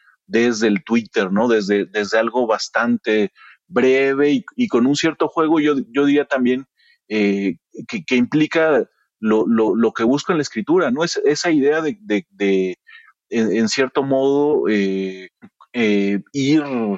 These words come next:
un poco a, a, a la contra de, de, de lo que ya existe, del concepto de la escritura,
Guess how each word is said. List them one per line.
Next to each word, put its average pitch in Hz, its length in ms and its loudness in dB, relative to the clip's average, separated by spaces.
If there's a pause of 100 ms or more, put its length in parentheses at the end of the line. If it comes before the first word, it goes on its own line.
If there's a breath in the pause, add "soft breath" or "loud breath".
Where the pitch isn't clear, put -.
(480 loud breath)
un 127 180 0
poco 156 360 0
a, 143 40 4
a, 113 400 0
a 113 40 0
la 107 160 0
contra 147 640 0
de, 107 240 2
de, 101 300 -2
de 110 100 0
lo 101 120 0
que - 160 -10
ya 110 120 2
existe, 123 800 -2
del 107 200 0
concepto 113 500 -2
de 117 60 2
la 107 60 0
escritura, 123 720 0